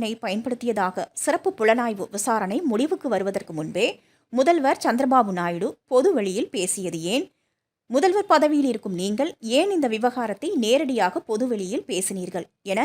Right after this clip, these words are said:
நீதிபதி கவாய் கேள்வி எழுப்பியுள்ளார். உங்களுக்கு உறுதியாக தெரியாவிட்டால் அதை எப்படி பகிரங்கமாக சொல்ல முடியும்? அப்படியென்றால் விசாரணையின் நோக்கம் என்ன? அரசியலமைப்பு பதவியில் இருக்கும்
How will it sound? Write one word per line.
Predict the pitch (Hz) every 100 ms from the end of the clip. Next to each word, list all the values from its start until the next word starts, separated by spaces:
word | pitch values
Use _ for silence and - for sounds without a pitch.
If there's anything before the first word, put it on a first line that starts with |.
| 359
நீதிபதி | 269 359 208 190 -
கவாய் | 170 185 370 277
கேள்வி | 226 202 170
எழுப்பியுள்ளார். | 170 175 165 175 294 - _ _ _
உங்களுக்கு | 277 311 311 285 247
உறுதியாக | 311 359 302 277 226
தெரியாவிட்டால் | 196 233 226 185 190 190 269 - _ -
அதை | 262 269
எப்படி | 269 453 254
பகிரங்கமாக | 214 247 370 339 254 226 196 -
சொல்ல | 170 180
முடியும்? | 175 175 156 _ - 214
அப்படியென்றால் | 254 269 254 240 226 277 - 214
விசாரணையின் | 254 359 359 302 254 202
நோக்கம் | 180 240 233 175
என்ன? | 175 269 440 214 - _ _ 233
அரசியலமைப்பு | 277 370 415 381 311 294 294 254
பதவியில் | 254 285 269 247
இருக்கும் | 247